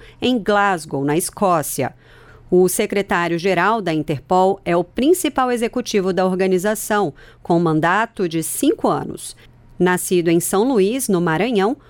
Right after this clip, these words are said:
Urquiza, que tem quarenta e três anos, foi vice-presidente da Interpol para as Américas de dois mil e vinte e um a dois mil e vinte e quatro e atualmente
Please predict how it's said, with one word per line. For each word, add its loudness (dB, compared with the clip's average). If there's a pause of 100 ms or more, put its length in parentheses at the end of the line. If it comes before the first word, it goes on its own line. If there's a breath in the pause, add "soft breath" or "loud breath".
(140 loud breath)
Urquiza, -2
que -2
tem -2
quarenta -2
e -2
três 0
anos, -2 (180 loud breath)
foi 0
vice-presidente -2
da 2
Interpol 0
para 0
as -4
Américas 0
de -4
dois 0
mil 2
e -2
vinte -2
e 2
um 2
a 2
dois -2
mil 0
e -6
vinte -2
e -20
quatro -2 (320 loud breath)
e 2
atualmente -2